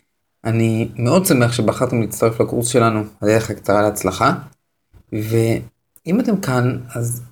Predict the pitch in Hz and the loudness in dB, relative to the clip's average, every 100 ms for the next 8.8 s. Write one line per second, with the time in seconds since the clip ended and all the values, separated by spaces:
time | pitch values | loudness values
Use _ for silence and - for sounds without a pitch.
0 | - 139 156 214 214 165 139 139 - 131 | -12 0 2 2 2 4 4 4 2 -2
1 | - 143 190 220 202 - 143 131 127 113 | 0 2 2 2 2 2 0 0 0 0
2 | 120 113 117 113 117 - - 127 180 208 | 0 -4 -4 -2 -2 -4 -6 0 2 4
3 | 202 151 143 202 202 151 - 127 120 131 | 4 2 4 2 4 2 2 2 4 4
4 | 127 127 - 254 202 160 - - 240 175 | 2 -2 0 2 4 2 0 2 6 6
5 | 160 - _ _ - 135 131 139 127 123 | 4 0 _ _ -2 2 4 4 2 2
6 | 104 98 101 _ _ _ _ _ - _ | 2 2 -4 _ _ _ _ _ -20 _
7 | _ _ - 160 156 - - _ 151 127 | _ _ 0 4 4 2 -4 _ -4 2
8 | 117 120 139 117 110 107 104 | 2 2 -2 0 0 0 -2